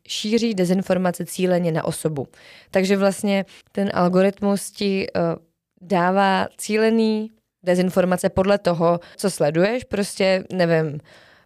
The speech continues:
videa o Evropské unii, taky se občas objeví na reelsech, že jo, nevím, od Johany Bázlerový prostě, nebo příspěvky, to nemusí být jenom jako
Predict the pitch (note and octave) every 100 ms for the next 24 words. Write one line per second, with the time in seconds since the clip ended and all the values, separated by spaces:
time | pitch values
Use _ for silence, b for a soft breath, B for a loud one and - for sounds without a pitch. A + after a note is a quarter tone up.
0 | F#3 F#3 G3 F3+ - E3+ E3+ F3 F3 F3
1 | D#3 - D#3+ E3+ F3+ F#3+ F#3 F3+ _ _
2 | - F3+ - F3+ G3 F3+ - F#3+ F3+ F3+
3 | F3 E3+ E3+ E3 E3 E3+ - E3 E3 E3
4 | D#3+ D#3+ D#3+ D#3+ D#3 D#3 D#3 - B B
5 | - F3+ E3+ F3 F#3 F3 F3 D#3+ E3 E3+
6 | E3 E3 E3 E3 E3 E3 - - D#3+ D#3+
7 | D#3+ B _ F3 E3+ - F3+ - F#3 -
8 | E3+ F3+ F#3 F#3+ G3+ F3 E3+ F3 E3+ E3